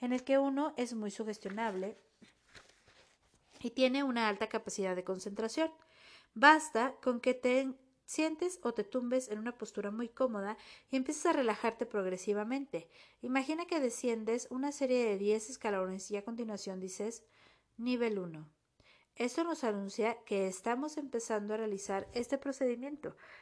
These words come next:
Seguidamente di, "Nivel dos", y entra más profundamente en la relajación. Este primer paso inicia la experiencia y el siguiente deja un poco de tiempo para relajar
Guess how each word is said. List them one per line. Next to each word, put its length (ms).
Seguidamente 920
di, 380
"Nivel 440
dos", 440
y 220
entra 240
más 180
profundamente 840
en 60
la 80
relajación. 580
Este 240
primer 400
paso 400
inicia 520
la 300
experiencia 840
y 200
el 120
siguiente 440
deja 360
un 120
poco 240
de 100
tiempo 400
para 220
relajar 480